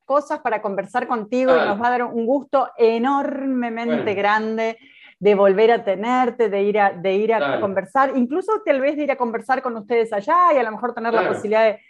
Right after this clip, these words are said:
Speaker 1: de conversar con alguna de las personas que están formando parte de estas montón de iniciativas.
Speaker 2: Sí.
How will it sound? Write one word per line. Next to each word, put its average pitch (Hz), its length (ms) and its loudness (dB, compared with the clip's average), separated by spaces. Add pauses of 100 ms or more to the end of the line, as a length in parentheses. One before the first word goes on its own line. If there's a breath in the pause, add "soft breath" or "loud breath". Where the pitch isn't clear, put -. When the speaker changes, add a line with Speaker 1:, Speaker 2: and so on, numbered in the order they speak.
(320 soft breath)
Speaker 1:
de 220 100 4
conversar 220 420 0
con 226 140 -4
alguna 214 320 -2
de 208 60 -2
las 196 140 -6
personas 214 420 -6
que 202 80 -6
están 196 200 -2
formando 202 420 0
parte 214 320 0
de 190 80 0
estas 202 460 -10
montón 185 640 -4
de 196 60 0
iniciativas. 208 920 0
Speaker 2:
Sí. - 60 -20